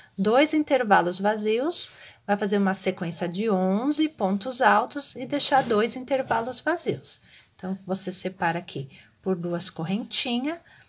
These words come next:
né? Faz ponto alto sobre ponto alto. Vamos ter aqui no começo dois intervalos vazios, separa por duas correntinhas,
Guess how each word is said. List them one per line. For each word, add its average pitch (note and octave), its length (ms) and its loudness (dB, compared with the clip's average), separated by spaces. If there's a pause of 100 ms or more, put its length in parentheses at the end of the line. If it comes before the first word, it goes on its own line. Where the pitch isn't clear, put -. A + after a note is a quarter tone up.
(140)
né? F#3+ 300 -6
Faz F#3+ 180 -4
ponto F#3 460 -4
alto E3+ 320 0
sobre G#3 640 -2
ponto G3+ 480 -8
alto. F#3+ 400 0 (420)
Vamos G#3 340 0
ter G3 260 2
aqui F#3+ 420 -2 (140)
no F#3 100 -4
começo F3 520 -4
dois G#3+ 420 2
intervalos G3 680 0
vazios, G#3 540 -2
separa E3+ 600 -6
por E3 180 -10
duas F3 240 -10
correntinhas, G#3 720 -8